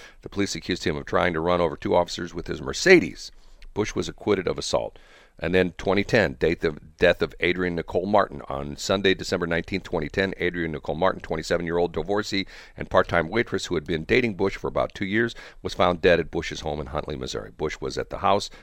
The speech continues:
at the time, and a household employee called nine one one. His, uh, her mother and her daughter were happy w-, was happy with Bush,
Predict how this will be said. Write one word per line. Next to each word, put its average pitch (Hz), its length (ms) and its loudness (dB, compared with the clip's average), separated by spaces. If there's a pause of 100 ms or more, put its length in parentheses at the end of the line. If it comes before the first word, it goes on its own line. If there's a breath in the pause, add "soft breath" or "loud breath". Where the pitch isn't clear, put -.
at - 120 -10
the - 60 -14
time, 98 280 2
and 78 80 0
a 82 40 -10
household 85 360 -2
employee 85 280 -4
called 71 220 -2
nine 69 200 -2
one 90 480 0
one. 101 260 0 (320 loud breath)
His, - 340 -4
uh, 71 240 2 (120)
her 101 100 -2
mother 101 320 6
and 87 100 0
her 78 80 -2
daughter 95 340 4
were 80 200 -4
happy 92 540 -2 (200)
w-, 85 300 -8
was - 100 -6
happy 95 300 -2
with 87 240 -6
Bush, 113 320 0